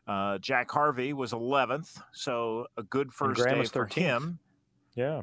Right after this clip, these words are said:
Speaker 1: And Graham was thirteenth. So, so a mixed bag. So when you have a mixed bag, you, you know, you're optimistic that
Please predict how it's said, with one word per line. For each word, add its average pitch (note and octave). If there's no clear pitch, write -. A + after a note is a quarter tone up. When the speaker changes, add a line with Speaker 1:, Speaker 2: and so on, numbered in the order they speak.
Speaker 1:
And A2
Graham A#2
was A2
thirteenth. A2+
So, G#2
so E3
a C#3
mixed E3
bag. D3
So -
when D#3
you D#3+
have D#3
a C#3+
mixed B2
bag, A#2+
you, A2+
you B2
know, A2+
you're A2
optimistic A2
that G2+